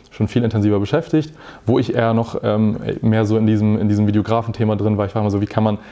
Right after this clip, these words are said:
alles noch besser aussehen lassen, wie kann es noch schöner sein? Und, ähm, da haben wir uns dann vor, ich glaube jetzt vier, viereinhalb Jahren kennengelernt und, ähm, haben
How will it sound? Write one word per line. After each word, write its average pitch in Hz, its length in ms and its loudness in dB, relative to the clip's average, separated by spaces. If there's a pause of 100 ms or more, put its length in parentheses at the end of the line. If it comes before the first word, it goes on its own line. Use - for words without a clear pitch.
(120)
alles 113 240 0
noch 113 180 -2
besser - 260 -4
aussehen 104 340 -2
lassen, 104 240 -2
wie 98 60 -2
kann 107 160 -2
es 101 60 -6
noch 104 120 -2
schöner 123 300 0
sein? 117 240 0 (440)
Und, 104 400 2
ähm, 98 280 0
da 98 80 0
haben 107 100 0
wir 107 80 2
uns - 140 -6
dann 104 180 0
vor, 104 320 -2
ich - 140 -8
glaube 107 140 0
jetzt - 200 -4
vier, 117 180 0
viereinhalb 107 300 0
Jahren 104 220 0
kennengelernt 143 500 0 (460)
und, 110 440 2
ähm, 104 380 0 (460)
haben 107 460 2